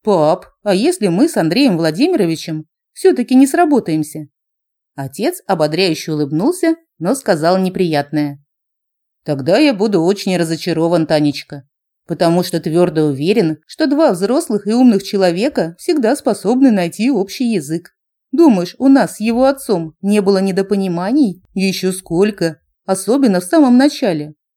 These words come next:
Вот и ты учись, взрослей, набирайся опыта и умей договариваться". Да, с тем договоришься,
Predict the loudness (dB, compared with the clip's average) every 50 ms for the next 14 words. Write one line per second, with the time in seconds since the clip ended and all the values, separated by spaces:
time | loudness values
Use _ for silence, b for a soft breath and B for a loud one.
0 | _ _ _ _ _ -4 -2 -2 0 2 0 0 2 4 4 4 4 2 0 -4
1 | -6 -6 -6 -8 -14 _ _ -12 -6 -4 -4 -4 -4 -6 -6 -6 -4 -2 -4 -2
2 | -2 -2 0 2 2 2 4 2 2 0 0 -2 0 0 -2 0 0 0 0 0
3 | -2 -2 -4 -4 0 0 2 2 2 2 0 2 0 0 2 2 2 4 2 2
4 | 0 0 -2 -4 -6 -10 -12 -12 -12 -14 _ _ _ _ -6 -2 0 2 2 2
5 | 2 0 -2 -4 -8 -14 _ _ _ -20 -2 2 4 4 4 4 4 2 2 4
6 | 4 2 2 2 -2 -4 -6 -6 -8 -8 -8 -8